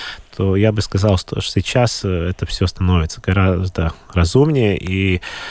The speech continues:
эта синергия и занятия, и восстановление, м, оно очень важное, и мы начинаем понимать, сколь-, насколько важен сон, насколько важен,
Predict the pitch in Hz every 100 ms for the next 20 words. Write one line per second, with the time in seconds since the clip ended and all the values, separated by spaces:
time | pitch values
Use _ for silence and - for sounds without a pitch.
0 | - - - - - 92 98 - 90 80
1 | 85 101 95 110 170 - 117 107 98 101
2 | - 87 - 85 87 101 147 180 151 120
3 | 143 - - - - - - - - -
4 | - - - - - 95 104 113 101 -
5 | 92 120 143 120 92 85 85 87 107 92
6 | - 98 92 87 92 92 92 85 - -
7 | 95 85 92 - 95 - 85 87 80 71
8 | - 135 143 123 104 85 - 90 82 -
9 | 85 92 87 87